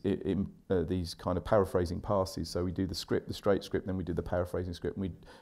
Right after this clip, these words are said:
and each one we t-, we jump backwards and forwards. So a take would be first take,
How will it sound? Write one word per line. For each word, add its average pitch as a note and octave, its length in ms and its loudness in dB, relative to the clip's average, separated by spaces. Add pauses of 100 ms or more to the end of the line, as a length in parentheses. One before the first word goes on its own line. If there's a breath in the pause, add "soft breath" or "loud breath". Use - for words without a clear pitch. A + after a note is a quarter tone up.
(120 loud breath)
and F#2+ 100 2
each G2+ 220 2
one F#2+ 120 2
we F#2+ 100 0
t-, - 240 -12
we F#2+ 80 -2
jump G#2 280 2
backwards F#2+ 300 2
and F#2 140 -2
forwards. F2+ 380 0
So F2+ 160 2
a F2 40 2
take F2 320 2
would E2+ 140 -4
be F#2 120 -2
first G2 320 2
take, F2+ 360 -2